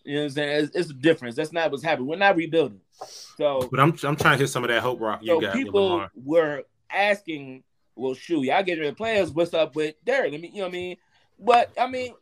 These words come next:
Speaker 1: we're gonna, as a, as a good G M, you know, you're gonna listen to certain offers. That doesn't mean we're shopping. Wh-, wh-, what you offering?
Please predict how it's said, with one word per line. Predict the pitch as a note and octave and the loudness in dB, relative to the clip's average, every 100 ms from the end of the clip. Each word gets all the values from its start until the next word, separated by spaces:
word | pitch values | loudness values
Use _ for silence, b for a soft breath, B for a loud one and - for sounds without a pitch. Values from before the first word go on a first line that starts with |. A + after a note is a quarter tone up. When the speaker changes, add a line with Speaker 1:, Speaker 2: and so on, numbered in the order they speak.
| _ _ | _ _
Speaker 1:
we're | - A3 D#4+ | -14 -6 0
gonna, | G#3+ E3+ E3 - _ - | 0 0 -6 -12 _ -2
as | A#3+ A3 | 0 2
a, | A3 - F#3+ | -2 -4 -4
as | A3+ | -4
a | F#3 | -6
good | C#3+ E4+ | -8 -10
G | A3+ A#3 | -10 -6
M, | D#4+ C#4 G3+ - _ _ _ _ - _ - _ _ | -2 -2 -4 -18 _ _ _ _ -20 _ -20 _ _
you | - F4+ | -14 -4
know, | A#3+ | -2
you're | C#4+ D#4 | 0 0
gonna | A3+ C4 | 0 -2
listen | G#4 A#3+ | -4 -6
to | G#3+ | -8
certain | A#3 G3 F3 | -4 -4 -4
offers. | G#3 G#3+ F#3 F3 | -2 -2 -4 -10
That | E3+ A#3 | -8 -6
doesn't | A#3 F3+ F3 | -6 -8 -10
mean | F3+ D#3+ | -8 -6
we're | C#3+ | -6
shopping. | B2 E3+ C4 - C3 D#3 | -4 0 0 0 -6 -12
Wh-, | A3+ F#3+ | -14 -14
wh-, | G3+ F#3 E3+ | -16 -20 -2
what | F#3 A3 | 2 2
you | B3+ A3+ | 4 6
offering? | F4 - C#3 A2+ | 6 4 -4 -16